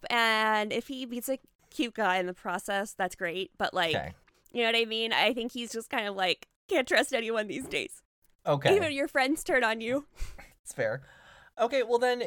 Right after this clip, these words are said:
Speaker 2: you and Meoward have developed a genuine little relationship in this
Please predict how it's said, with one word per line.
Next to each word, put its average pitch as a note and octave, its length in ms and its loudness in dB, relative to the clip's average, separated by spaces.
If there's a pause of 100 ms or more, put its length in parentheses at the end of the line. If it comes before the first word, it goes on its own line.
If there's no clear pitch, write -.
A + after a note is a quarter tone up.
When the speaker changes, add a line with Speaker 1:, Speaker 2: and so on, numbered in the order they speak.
Speaker 2:
you A3 280 -4
and A3+ 180 2
Meoward F#3 340 6
have E3+ 180 4
developed D3 440 2 (100)
a C3 340 6 (440)
genuine A3+ 420 -4
little A3 200 0
relationship A3 640 -4
in B2+ 80 -4
this A#2+ 240 -4